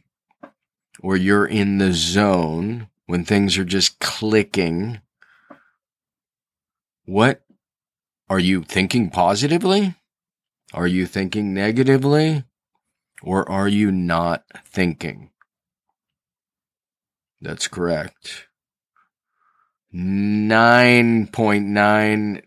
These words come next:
out of ten <laughs> times, you're not thinking. Now, again, going back to the pressure paradox, the reason that can happen is because you've put in the work. You've,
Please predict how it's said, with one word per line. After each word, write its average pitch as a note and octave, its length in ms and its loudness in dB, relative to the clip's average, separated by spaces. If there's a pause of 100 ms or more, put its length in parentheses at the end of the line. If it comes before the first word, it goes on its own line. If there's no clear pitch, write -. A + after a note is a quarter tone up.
out F#2+ 180 -2
of F2+ 120 -6
ten G2+ 260 0
<laughs> - 0 -
times, - 840 -2 (640)
you're A2+ 160 2
not G2 420 2
thinking. A2 580 -4 (880)
Now, G2 500 0 (1200)
again, F#2 320 -4
going F#2 260 -4
back F#2+ 260 -2
to F#2 100 -10
the E2+ 100 -8
pressure F#2 340 -6
paradox, G2 580 0
the F#2+ 120 -6
reason A#2 720 2
that G#2 280 0
can F#2+ 180 -4
happen G#2+ 1040 -2 (720)
is F#2+ 340 4
because F#2 600 -2
you've F2+ 200 -4
put G2 260 -6
in F#2+ 300 0
the F#2 160 0
work. F2 600 -4
You've, E2+ 360 -2